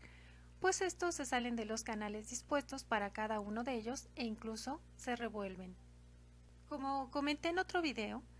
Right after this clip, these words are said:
creo que esto se debe a que las medidas de profundidad del estuche son más amplias de lo que necesitan estos lápices para mantenerse en orden. Aquí muestro fotos donde se aprecian las diferencias tanto en profundidad como en longitud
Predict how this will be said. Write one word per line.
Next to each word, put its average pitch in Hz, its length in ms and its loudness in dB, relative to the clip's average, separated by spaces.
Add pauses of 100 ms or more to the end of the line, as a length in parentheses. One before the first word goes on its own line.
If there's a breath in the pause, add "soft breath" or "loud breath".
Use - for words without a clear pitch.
(520 loud breath)
creo 294 200 8
que 330 80 2
esto 330 200 0
se 269 160 2
debe 240 220 4
a 240 60 2
que 233 100 -2
las 214 220 -2
medidas 226 400 2
de 220 80 0
profundidad 208 600 0
del 220 140 0
estuche 233 520 -4 (160)
son 294 260 4
más 302 220 2
amplias 247 340 2
de 220 100 0
lo 196 140 0
que 208 100 -2
necesitan 202 640 -2
estos 214 320 -4
lápices 226 500 -2
para 208 240 2
mantenerse 190 680 -4
en 202 100 0
orden. 220 320 -2 (880 loud breath)
Aquí 262 240 6
muestro 349 320 4
fotos 226 480 0 (180)
donde 208 340 0
se 226 120 0
aprecian 226 380 2
las 240 120 4
diferencias 240 600 0
tanto 262 280 4
en 269 100 0
profundidad 233 640 2 (160)
como 208 240 0
en 202 60 0
longitud 233 480 -2